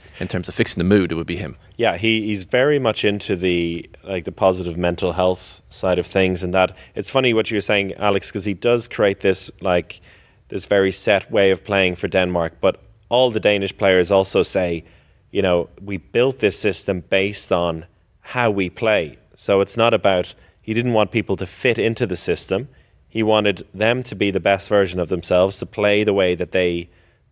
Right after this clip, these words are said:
Speaker 2: they can express themselves, and then they created the, the team around that. And, um,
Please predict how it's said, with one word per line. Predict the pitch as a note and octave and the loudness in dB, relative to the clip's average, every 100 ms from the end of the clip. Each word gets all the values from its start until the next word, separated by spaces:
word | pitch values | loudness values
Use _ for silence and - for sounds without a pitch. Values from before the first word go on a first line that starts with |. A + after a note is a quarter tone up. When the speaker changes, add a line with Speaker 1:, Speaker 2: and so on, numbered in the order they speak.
| _ _ | _ _
Speaker 2:
they | F#2+ F2+ | -2 0
can | F2+ | -2
express | E2+ - F2+ F#2 | -6 -2 -2 -2
themselves, | F#2+ F#2 G2 G#2 G#2+ | -6 0 2 2 0
and | - G2+ | -4 2
then | G2+ | 2
they | G2+ | 2
created | - - F2 E2+ | 0 0 -2 -2
the, | D#2+ E2+ F2 _ _ | -6 -6 -8 _ _
the | - | -18
team | - F#2 E2 | -8 -6 -4
around | E2 E2 D#2 | -2 -4 -6
that. | - - - - _ - | -10 -14 -18 -20 _ -4
And, | F2 E2+ D#2+ D#2+ - | 0 0 0 -4 0
um, | E2+ D#2+ D#2 D2+ | 2 2 -2 -8